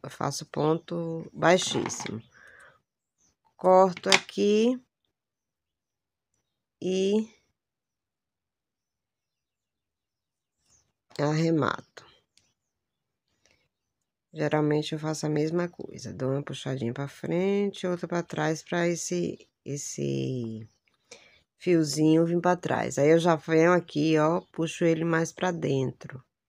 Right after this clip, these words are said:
Porque esses fiozinhos vão ficar todo, quando a gente for juntar as duas partes, vão ficar pra cá. Então, não tem problema, certo?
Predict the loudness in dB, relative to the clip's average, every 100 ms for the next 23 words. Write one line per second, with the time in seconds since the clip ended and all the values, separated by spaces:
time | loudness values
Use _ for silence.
0 | _ _ _ _ _ _ _ _ _ _
1 | _ _ _ _ _ _ -8 -6 2 2
2 | 2 -2 0 2 2 2 0 2 -2 -2
3 | -4 2 2 2 0 0 0 0 -2 -8
4 | _ -2 0 2 0 -2 -4 -2 0 0
5 | 0 -2 -2 -2 -4 -2 0 0 -2 -6
6 | -6 -4 -4 -4 -8 -6 -6 -4 -8 _
7 | _ -18 -12 -8 -8 -6 -8 -4 -4 -4
8 | -6 -6 -8 -14 _ _ _ -6 -2 -2
9 | -4